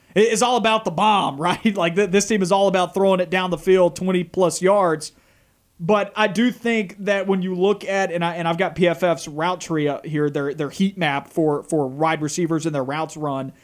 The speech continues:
he did a lot of damage in the seam. He did a lot of damage around the hashes, and I think he could fit right in for this Ole Miss receiving core. Now,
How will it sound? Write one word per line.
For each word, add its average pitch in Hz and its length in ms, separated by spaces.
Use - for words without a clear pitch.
he 175 80
did 226 120
a 240 40
lot 233 160
of 214 40
damage 226 300
in 175 80
the 156 80
seam. 143 260
He 147 60
did 151 140
a 190 40
lot 196 200
of 160 40
damage 175 300
around 175 280
the 165 60
hashes, 165 460
and 190 60
I 185 80
think 196 180
he 214 80
could 196 240
fit - 260
right 160 300
in 160 260
for - 80
this 175 180
Ole 180 160
Miss 170 280
receiving 165 380
core. 147 240
Now, 147 360